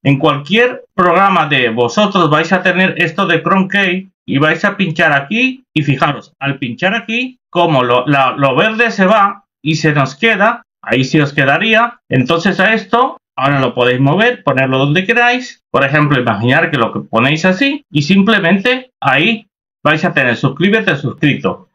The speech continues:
Aquí, ¿qué pasa? Aquí lo, lo que tendréis que hacer ahora es poner una campanita, poneros aquí y cuando vaya a sonar la campanita, añadir el audio.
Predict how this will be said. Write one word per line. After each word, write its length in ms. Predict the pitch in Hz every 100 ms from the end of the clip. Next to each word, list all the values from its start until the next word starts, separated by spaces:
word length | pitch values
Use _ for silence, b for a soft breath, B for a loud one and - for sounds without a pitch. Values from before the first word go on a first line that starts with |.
| _
Aquí, 260 | 131 135 196
¿qué 120 | 208
pasa? 480 | 202 180 - 98 - _ _ _ -
Aquí 280 | 135 180
lo, 360 | 185 202 196 -
lo 320 | 180 190 185 185
que 80 |
tendréis 440 | 160 175 180 208 -
que 60 |
hacer 300 | 190 185 214
ahora 420 | 190 208 165 190 -
es 160 | 147 147
poner 380 | - 170 165 151
una 200 | 160 185
campanita, 760 | 190 185 190 208 196 185 202 -
poneros 400 | - 127 165 196
aquí 420 | 190 180 190 165 - _ _
y 160 | 143
cuando 360 | 143 143 127 117
vaya 200 | 156 220
a 60 | 196
sonar 260 | 202 196
la 140 | 185 175
campanita, 680 | 160 165 180 196 190 196 160
añadir 420 | 143 131 135 165
el 140 | 160
audio. 480 | 120 120 160 220 226